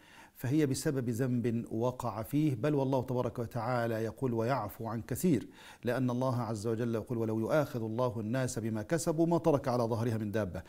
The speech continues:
ولو يؤاخذ الله الناس بظلمهم ما ترك عليها من دابة".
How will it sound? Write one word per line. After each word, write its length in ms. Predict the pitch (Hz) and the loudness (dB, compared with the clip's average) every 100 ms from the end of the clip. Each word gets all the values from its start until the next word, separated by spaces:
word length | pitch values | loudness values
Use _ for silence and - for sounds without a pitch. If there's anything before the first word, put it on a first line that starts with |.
| - - - | -14 -10 0
ولو 200 | 117 117 | 2 4
يؤاخذ 400 | 120 151 131 117 | 4 4 2 0
الله 300 | 123 131 113 | 2 2 0
الناس 280 | 131 - | -2 0
بظلمهم 640 | 113 110 120 123 165 185 175 | -2 0 2 4 4 4 4
ما 120 | 185 | 4
ترك 300 | 165 151 - | 4 2 2
عليها 260 | 127 123 113 | 0 2 0
من 140 | 110 | 4
دابة". 340 | 123 120 98 | 4 4 2